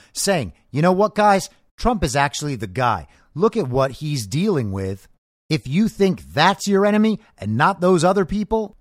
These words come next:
then you need to wake up fast. That's what people are seeing now. And when Black America joins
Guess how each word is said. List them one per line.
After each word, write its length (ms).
then 120
you 140
need 200
to 100
wake 340
up 180
fast. 680
That's 240
what 140
people 280
are 80
seeing 420
now. 280
And 220
when 260
Black 420
America 520
joins 560